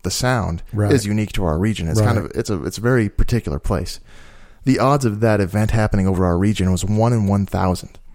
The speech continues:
Speaker 2: Really?
Speaker 1: Yeah. So if you lived in the, if you were immortal and you lived in the Pacific Northwest for one thousand years, this would happen exactly one time.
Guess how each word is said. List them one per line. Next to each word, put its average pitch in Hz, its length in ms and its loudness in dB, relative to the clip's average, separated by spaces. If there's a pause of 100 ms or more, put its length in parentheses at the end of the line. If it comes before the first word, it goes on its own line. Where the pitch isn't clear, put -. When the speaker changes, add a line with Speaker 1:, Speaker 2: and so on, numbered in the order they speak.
(200)
Speaker 2:
Really? 147 520 2
Speaker 1:
Yeah. 92 220 0
So 113 120 -2
if 107 100 -2
you 147 140 4
lived 127 260 4
in 123 60 0
the, 113 160 -4
if 120 80 0
you 135 120 4
were 139 120 6
immortal 107 460 2
and 92 80 2
you 113 160 2 (100)
lived 117 220 2
in 117 80 0
the 101 40 0
Pacific 113 220 0
Northwest 101 300 0
for 98 120 -2
one 104 160 0
thousand 107 360 2
years, 87 200 -2
this 101 120 -4
would 101 80 0
happen 92 220 0
exactly 90 280 -2
one 82 200 -2
time. - 220 -8